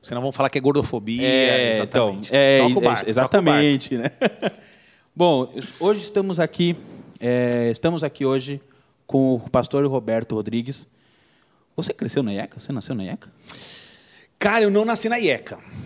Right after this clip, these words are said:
Speaker 1: Eu vim de uma família católica, né? E, engraçado, a primeira igreja que eu participei não era IECA, era um ponto de pregação aqui em Atibaia,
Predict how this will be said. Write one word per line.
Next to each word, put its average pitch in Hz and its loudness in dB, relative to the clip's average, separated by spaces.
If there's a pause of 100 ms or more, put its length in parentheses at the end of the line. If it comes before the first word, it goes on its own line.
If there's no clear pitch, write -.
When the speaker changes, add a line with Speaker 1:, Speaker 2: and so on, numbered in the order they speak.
(140)
Speaker 1:
Eu 147 4
vim 135 -2
de 139 -6
uma 147 -2
família 139 -2
católica, 123 -6 (560)
né? 110 -16 (200)
E, 110 -6 (480)
engraçado, 147 -2
a - -12
primeira 143 -2
igreja 143 -4
que - -12
eu - -10
participei 135 -2
não 131 -4
era 165 0
IECA, 147 -4 (420)
era 139 0
um - -6
ponto 151 -2
de 143 -10
pregação 139 0
aqui 135 -2
em 135 -2
Atibaia, 127 0